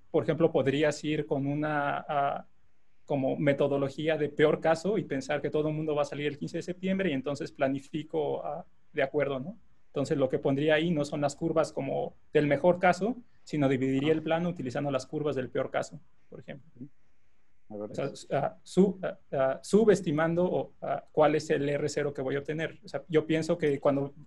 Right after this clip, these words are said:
Speaker 1: salgan al quince de septiembre, el R cero va a crecer, ah, si tú me permites, no sé, uno punto cinco a lo más, entonces pongo las curvas para e-, para ese R cero y con esas conmuto y tomo decisiones.
Speaker 2: Ok.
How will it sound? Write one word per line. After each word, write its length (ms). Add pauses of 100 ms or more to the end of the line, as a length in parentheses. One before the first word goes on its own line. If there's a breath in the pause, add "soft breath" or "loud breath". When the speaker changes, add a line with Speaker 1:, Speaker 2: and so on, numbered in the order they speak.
(160)
Speaker 1:
salgan 460
al 120
quince 220
de 40
septiembre, 420
el 60
R 160
cero 240
va 100
a 40
crecer, 560
ah, 160 (340)
si 140
tú 140
me 100
permites, 320
no 80
sé, 100
uno 220
punto 220
cinco 480 (400 loud breath)
a 100
lo 120
más, 280
entonces 400
pongo 240
las 140
curvas 260
para 220
e-, 180 (120)
para 200
ese 220
R 160
cero 280
y 60
con 180
esas 240
conmuto 400 (400)
y 160
tomo 240
decisiones. 640 (1120)
Speaker 2:
Ok. 180